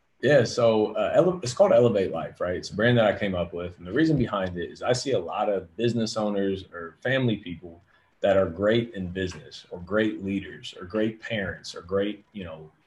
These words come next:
uh, fathers or mothers. But there's very few people that are, like, great in everything, right? So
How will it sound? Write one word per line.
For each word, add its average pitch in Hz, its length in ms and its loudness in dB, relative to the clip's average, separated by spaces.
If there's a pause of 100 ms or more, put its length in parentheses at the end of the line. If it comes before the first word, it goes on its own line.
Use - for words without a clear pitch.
uh, 73 220 -10 (100)
fathers 95 600 -2
or 78 80 -12
mothers. 90 540 -4 (440)
But 110 160 4
there's 107 160 0
very 147 300 2
few 143 160 -2
people 120 220 2
that 104 120 4
are, 101 60 4
like, 90 240 -2 (120)
great 90 440 -4 (140)
in 92 120 -14
everything, 92 440 -6 (180)
right? 98 340 -2
So 101 240 -2